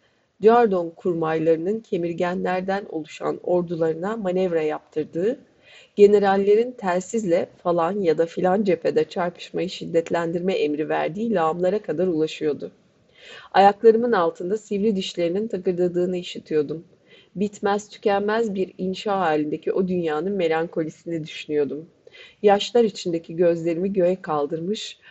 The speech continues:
o lağımlara bata çıka yürüyordum ki birdenbire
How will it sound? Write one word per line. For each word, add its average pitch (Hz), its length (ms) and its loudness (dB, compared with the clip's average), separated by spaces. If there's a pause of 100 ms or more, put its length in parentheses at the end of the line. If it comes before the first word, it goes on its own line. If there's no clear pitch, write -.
(340)
o 196 160 8
lağımlara 190 720 2
bata 190 300 -2
çıka - 200 -10
yürüyordum 165 640 -4
ki 233 320 -6 (300)
birdenbire 185 720 0